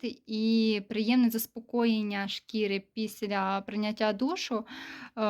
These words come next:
однак зовсім неякісна бутилочка, вона повністю із пластику.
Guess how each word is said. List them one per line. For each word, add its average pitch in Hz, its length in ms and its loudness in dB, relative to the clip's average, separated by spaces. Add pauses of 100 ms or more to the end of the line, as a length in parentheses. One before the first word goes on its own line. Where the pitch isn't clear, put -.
(220)
однак 240 640 4
зовсім 240 580 2
неякісна 226 720 2
бутилочка, 208 680 -8
вона 226 640 4
повністю 214 460 -2
із - 380 -4 (320)
пластику. 269 720 -4